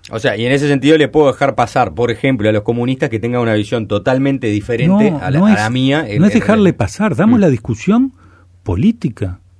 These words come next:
Speaker 2: La última declaración de la mesa,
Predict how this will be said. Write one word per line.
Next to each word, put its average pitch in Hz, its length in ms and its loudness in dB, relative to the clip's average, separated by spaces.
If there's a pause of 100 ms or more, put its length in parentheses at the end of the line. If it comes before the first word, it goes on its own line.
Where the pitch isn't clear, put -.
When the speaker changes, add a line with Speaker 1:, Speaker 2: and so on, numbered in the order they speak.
(600)
Speaker 2:
La 101 200 0
última 214 380 4
declaración 110 580 0
de 98 80 0
la 139 160 0
mesa, 175 560 0